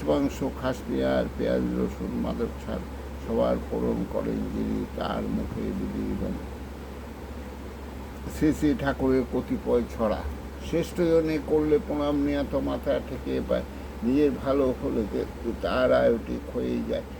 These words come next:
শরীরটা তো লম্ব যত, ততখানি ভুঁইবাদ। করলে প্রণাম পাবি প্রাণে আনন্দ প্রসাদ।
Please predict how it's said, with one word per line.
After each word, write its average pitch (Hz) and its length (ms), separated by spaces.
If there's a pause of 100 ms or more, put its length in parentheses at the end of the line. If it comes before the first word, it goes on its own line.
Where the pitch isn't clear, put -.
(300)
শরীরটা 165 460
তো 160 240
লম্ব 151 440
যত, 143 460
ততখানি 135 720 (160)
ভুঁইবাদ। 127 420 (400)
করলে 131 320 (100)
প্রণাম 127 400
পাবি 60 420
প্রাণে 60 360 (140)
আনন্দ 62 520 (100)
প্রসাদ। - 320